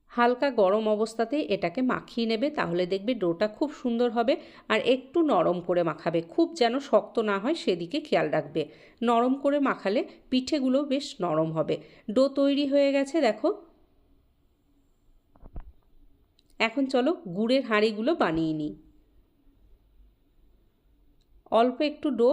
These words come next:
হাতের মধ্যে নিলাম, দুই হাতের তালুর সাহায্যে গোল করে নেওয়ার পর এটাকে বাটির শেপ দিয়ে নিতে হবে। দেখো বাটির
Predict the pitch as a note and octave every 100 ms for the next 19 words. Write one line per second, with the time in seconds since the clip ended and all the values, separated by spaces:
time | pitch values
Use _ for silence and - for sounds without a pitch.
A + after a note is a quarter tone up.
0 | D#4+ G3 F3+ G#3 G#3 G#3 A#3+ A#3 A#3 C4
1 | G#4 - - _ _ _ _ _ _ _
2 | _ _ _ _ _ _ _ _ _ _
3 | G3+ A#3+ B3+ C4 D4+ D4+ F#3 E3+ G#3+ -
4 | A#3 A#3+ A3 C#4+ G#3 F#3+ F#3 G3+ A3 G#3
5 | G#3 G#3+ G#3+ E4+ - - _ - F#3+ G3
6 | C#4+ B3 F#3 E3+ A3+ - C#4 B3+ A3 C4
7 | C4 C4+ C4+ B3+ B3+ F4+ - - _ _
8 | _ _ _ _ _ - _ _ _ _
9 | _ _ _ _ _ _ _ _ _ _
10 | _ _ _ _ _ _ - _ _ _
11 | _ _ G#3 G#3 G#3+ G3+ F#3 A#3